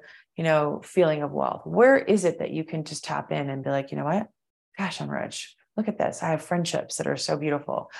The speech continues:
I have friends that are willing to do this for me. I have,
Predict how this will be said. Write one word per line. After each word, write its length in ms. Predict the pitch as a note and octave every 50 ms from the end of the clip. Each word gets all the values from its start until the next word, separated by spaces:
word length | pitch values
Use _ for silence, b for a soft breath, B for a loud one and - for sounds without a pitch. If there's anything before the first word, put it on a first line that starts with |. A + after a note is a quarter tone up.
| B B
I 100 | B - F#3
have 140 | G3 F#3+ -
friends 320 | - F#3+ F#3+ F#3+ F#3 D#3+
that 100 | E3+ D3+
are 80 | D#3+ D3+
willing 220 | D3+ D3+ D3+ D3+
to 80 | D3+ D#3
do 120 | C#3+ D3+
this 100 | C#3+ C#3+
for 140 | - - -
me. 140 | C3+ B2 A#2 B B B B B B -
I 140 | E3+ G3+ A3
have, 300 | G#3+ G#3 G3+ G3+ -